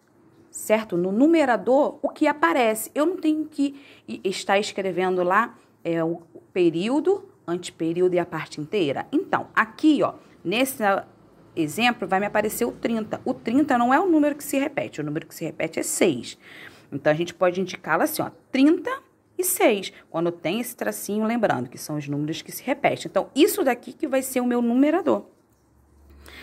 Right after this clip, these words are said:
Meu numerador. Só que agora eu vou ter que subtrair o que apareceu de novo. O que que apareceu de novo aqui do segundo exemplo, em relação ao primeiro exemplo? Foi o trinta, que foi a parte do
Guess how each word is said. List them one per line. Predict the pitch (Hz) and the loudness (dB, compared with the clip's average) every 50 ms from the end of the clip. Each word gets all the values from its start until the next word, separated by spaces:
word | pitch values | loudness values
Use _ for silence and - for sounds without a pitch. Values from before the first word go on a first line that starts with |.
| - - _ | -20 -12 _
Meu | 156 156 156 156 147 | 0 2 4 4 4
numerador. | 147 151 165 208 226 226 240 285 302 240 220 190 190 - - - - - - - - _ | 2 2 2 2 2 0 0 0 0 0 0 0 0 -4 -10 -18 -20 -20 -20 -20 -18 _
Só | - - - - 359 440 466 | -10 -8 0 4 4 4 4
que | - - 294 | 4 2 0
agora | 226 208 - 202 226 247 277 277 247 233 | 2 2 2 4 6 6 6 4 4 2
eu | 233 226 | 0 -2
vou | 220 233 | -2 -4
ter | 233 - 233 | -6 -6 -10
que | - - - | -14 -12 -8
subtrair | - - - - - 330 359 359 381 392 392 392 370 349 330 294 240 220 226 269 370 370 - - | -6 -4 -2 -2 0 2 2 4 2 2 2 2 2 4 4 4 2 2 2 0 0 0 -2 -8
o | - | -14
que | - - - | -6 -2 0
apareceu | 339 330 339 - 311 302 320 311 311 - - 285 277 | 0 0 0 0 0 0 0 -2 -2 -2 -4 -4 -2
de | - 320 349 | 0 0 0
novo. | 359 311 240 226 208 190 214 285 | 2 2 2 2 0 -2 -6 -10
O | - | -6
que | - - 415 | -6 -4 -2
que | - 508 | -2 0
apareceu | - 453 - 403 392 - - 330 | 0 0 0 0 0 0 0 0
de | 302 285 302 | 0 2 2
novo | 285 285 285 269 | 2 2 0 -2
aqui | 277 - - 277 | -4 -6 -8 -8
do | 233 285 | -8 -8
segundo | - - - 262 - 269 262 254 | -8 -8 -8 -6 -4 -2 0 0
exemplo, | 262 240 208 190 156 120 135 147 - - - | 0 0 2 0 0 0 -2 -6 -8 -10 -8
em | - 170 | -4 -4
relação | 175 180 180 190 190 - 208 202 | -2 -2 -2 -2 -2 0 0 0
ao | 196 | 0
primeiro | 196 - 196 196 190 190 196 | -2 -2 -2 0 0 0 0
exemplo? | 190 170 160 127 - - - - - - - - _ | 0 0 -2 -2 -4 -8 -16 -20 -20 -20 -20 -20 _
Foi | _ 202 226 | _ -2 -2
o | 262 | -2
trinta, | 254 - - 320 320 311 311 - - | 0 4 6 8 8 8 6 2 -4
que | - - | -10 -4
foi | - 196 190 | 0 0 0
a | 185 | 0
parte | 190 - 190 190 208 254 269 269 - - 180 - - - - _ | 2 2 4 4 4 4 0 -4 -8 -12 -14 -14 -18 -20 -20 _
do | - 190 214 | -12 -12 -10